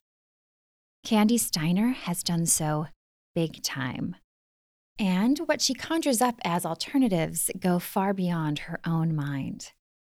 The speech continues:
Candy is an international best-selling author,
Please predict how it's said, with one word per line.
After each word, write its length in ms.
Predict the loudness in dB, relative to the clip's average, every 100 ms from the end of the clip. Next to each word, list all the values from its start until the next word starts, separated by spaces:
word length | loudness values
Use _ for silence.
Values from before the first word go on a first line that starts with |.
| _ _ _ _ _ _ _ _
Candy 360 | -2 2 4 4
is 120 | 4
an 80 | 0
international 720 | 0 0 4 2 2 2 2 0
best-selling 840 | 0 0 -2 -4 -2 0 2 0
author, 560 | -2 -4 -4 -4 -4